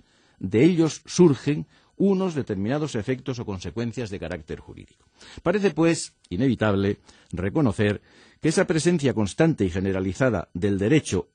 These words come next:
en los diversos ámbitos de la vida social se hace finalmente imprescindible, ya que en todos ellos se da o puede darse esa condición, que según la opinión generalizada ha actuado siempre como determinante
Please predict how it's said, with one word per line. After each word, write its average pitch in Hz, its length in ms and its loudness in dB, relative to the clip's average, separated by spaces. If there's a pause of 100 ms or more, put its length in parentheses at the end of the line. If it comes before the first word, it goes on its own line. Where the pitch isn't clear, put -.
en 104 200 -2
los 98 120 -2
diversos 151 380 -2
ámbitos 113 360 0
de 87 80 -4
la 87 80 -4
vida 131 200 -2
social 147 400 -2 (260)
se 131 280 0
hace 151 260 0
finalmente 120 720 2
imprescindible, 104 920 -2 (460)
ya 139 220 0
que - 320 -2
en 110 220 4
todos 196 400 2
ellos 160 280 2
se 117 120 2
da 156 240 4
o 117 180 2
puede 185 240 6
darse 147 460 0
esa 170 200 4
condición, 87 440 0 (320)
que 101 100 -4
según 147 240 2
la 165 60 4
opinión 123 300 4
generalizada 98 680 0 (420)
ha 143 80 2
actuado 120 440 0
siempre 147 420 0
como 101 220 2
determinante 95 800 -2